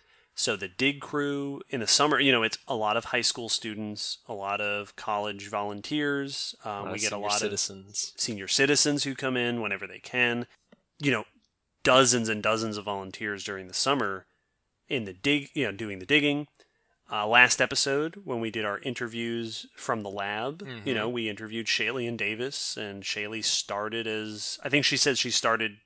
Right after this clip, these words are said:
Speaker 1: it was for credit, for a school
Speaker 2: Mm-hmm.
Speaker 1: credit
Speaker 2: Yeah,
Speaker 1: kind of
Speaker 2: 'cause,
Speaker 1: thing.
Speaker 2: uh, Tennessee has a,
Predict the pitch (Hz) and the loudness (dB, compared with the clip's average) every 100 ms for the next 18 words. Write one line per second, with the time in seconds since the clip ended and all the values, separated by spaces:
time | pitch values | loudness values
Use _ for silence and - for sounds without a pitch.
0 | _ _ _ _ - 139 117 - 104 - | _ _ _ _ -6 -4 -2 -4 -8 -4
1 | 117 104 95 - 107 92 - 131 107 110 | -2 0 -2 -6 -6 -2 -4 -4 -6 -4
2 | 107 101 113 85 120 120 135 123 120 95 | 0 2 0 0 -2 0 2 4 4 4
3 | 95 _ _ - 127 113 - 110 104 104 | 2 _ _ 0 4 6 6 4 2 2
4 | 98 95 - - _ _ | 2 2 2 0 _ _